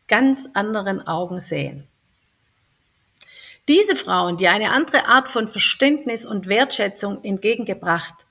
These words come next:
bekommen, zeigen eine ganz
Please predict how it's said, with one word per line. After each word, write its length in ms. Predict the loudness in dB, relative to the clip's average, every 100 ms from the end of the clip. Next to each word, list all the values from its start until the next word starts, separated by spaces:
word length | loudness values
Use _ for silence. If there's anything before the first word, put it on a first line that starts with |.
| -10
bekommen, 640 | -8 -4 -4 -2 -6 -10 _ _ _ _ _ _ _ _ _ _ _ _ _ _ _ _ _ _ _ _ _ _ -4
zeigen 380 | 2 2 0
eine 220 | -6 -4 -6
ganz 600 | -2 2 4 4 2